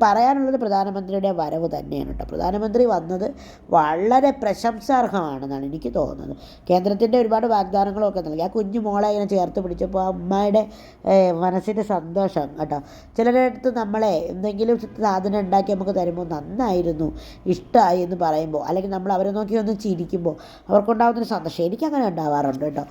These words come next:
എന്നെ നോക്കി ആരെങ്കിലും ചിരിക്കുമ്പോൾ ഞാൻ അവരോട്, എനിക്ക് എന്നെ പരിഗണിക്കുന്നല്ലോ, പരിഗണനയുടെ ഒരു ചിരി ഞാൻ, എനിക്ക്, ഞാൻ അവർക്ക് ആൾ-, ആരെങ്കിലും എനിക്ക് തരുമ്പോൾ ഞാനത് വലിയ കാര്യമായിട്ട് എടുക്കാറുണ്ട് കേട്ടോ.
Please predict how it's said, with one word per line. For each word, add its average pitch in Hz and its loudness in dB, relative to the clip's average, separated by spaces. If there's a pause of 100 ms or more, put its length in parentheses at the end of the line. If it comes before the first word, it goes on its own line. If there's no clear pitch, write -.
(300)
എന്നെ 202 0
നോക്കി 254 2
ആരെങ്കിലും 233 2
ചിരിക്കുമ്പോൾ 226 -2 (220)
ഞാൻ 196 -2 (220)
അവരോട്, 202 2 (360)
എനിക്ക് 202 0
എന്നെ 208 2
പരിഗണിക്കുന്നല്ലോ, 247 2 (140)
പരിഗണനയുടെ 214 0
ഒരു 240 6
ചിരി 190 -2
ഞാൻ, 175 -4
എനിക്ക്, 160 -8
ഞാൻ 165 -4
അവർക്ക് 156 -4 (360)
ആൾ-, 175 2
ആരെങ്കിലും 180 -2
എനിക്ക് 233 -4
തരുമ്പോൾ 160 -2
ഞാനത് 160 -4
വലിയ 185 0
കാര്യമായിട്ട് 151 0
എടുക്കാറുണ്ട് 135 -8
കേട്ടോ. 135 -10